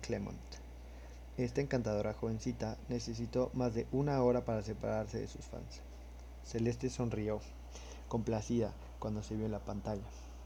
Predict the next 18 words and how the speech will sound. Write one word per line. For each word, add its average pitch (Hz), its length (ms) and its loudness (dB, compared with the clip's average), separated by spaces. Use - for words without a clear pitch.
Estaba 123 360 4
sentada 117 480 4
junto 117 320 0
a 110 60 4
Barry 117 320 6
Pratt, 113 220 4
que 113 100 2
llevaba 107 380 4
el 127 100 2
cabello 110 400 2
liso, 110 320 0
como 104 280 -2
una 110 360 0
tabla, 98 320 2
y 120 60 4
hasta 113 240 0
la 107 140 0
cintura, 117 440 0